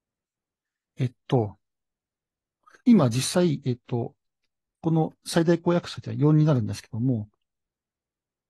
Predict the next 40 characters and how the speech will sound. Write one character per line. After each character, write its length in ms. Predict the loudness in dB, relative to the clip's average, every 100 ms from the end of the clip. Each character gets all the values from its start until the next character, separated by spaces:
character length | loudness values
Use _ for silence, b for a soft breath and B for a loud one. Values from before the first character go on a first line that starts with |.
| _ _ _ _ _ _ -10
で、 100 | -8
で、 200 | -4 -2
な 100 | 0
ん 40 |
で 60 | 0
か 80 | -4
っ 40 |
て 160 | -8 -10
い 40 |
う 40 | -10
と、 300 | -6 -6 -4
D 400 | -2 0 2 0
を、 320 | 0 -2 -4 _ -8
え 40 |
っ 60 | -8
と、 120 | -2 0
そ 120 | 2
の、 300 | 2 0 -6 _ -12
ど 220 | -2 0
の 180 | 0 -4 _ _
公 160 | -2 0
約 160 | 0
数 120 | -6 -8
で 100 | -6
も 100 | -6
あ 40 |
る 40 | -4
一、 280 | -6 -4 -2
二、 300 | 0 0 0
四 280 | -2 -4 -10 _ _ _ 0
の 280 | 0 0 -10 _ _ _ _ _ -8
ど 220 | 0 0
れ 140 | 0
と 400 | -8 -2 -2 -2 _ _ _ _ _ -16
し 180 | -14 -8
て 180 | -4
も、 400 | 0 2 0 -6 _ _ _ _ _ _
え 100 | -10
っ 60 | -10 _ -10
と、 260 | -8 -8